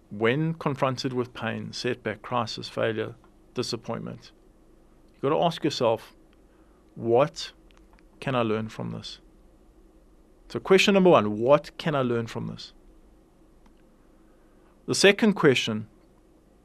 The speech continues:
and sometimes it's hard to find that, that answer.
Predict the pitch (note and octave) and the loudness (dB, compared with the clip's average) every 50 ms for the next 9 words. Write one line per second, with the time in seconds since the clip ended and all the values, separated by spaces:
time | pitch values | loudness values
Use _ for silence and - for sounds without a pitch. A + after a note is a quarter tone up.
0 | _ - - - - - D3+ D3+ - F#3 D#3 C3 A#2 - - D3+ D3 C#3+ B2 - | _ -10 -6 -4 -2 -2 -2 0 2 2 2 2 2 0 2 2 2 2 2 0
1 | C3 - - C3+ A#2+ A2+ G#2+ G2+ - - _ - - - - - - - B2 - | -4 -4 -2 0 2 2 2 0 0 -4 _ -20 -20 -20 -20 -20 -6 -2 -2 0
2 | - C3+ C#3 C#3+ C3+ - G2+ G2 G2 | 0 0 0 0 -2 -2 -4 -6 -6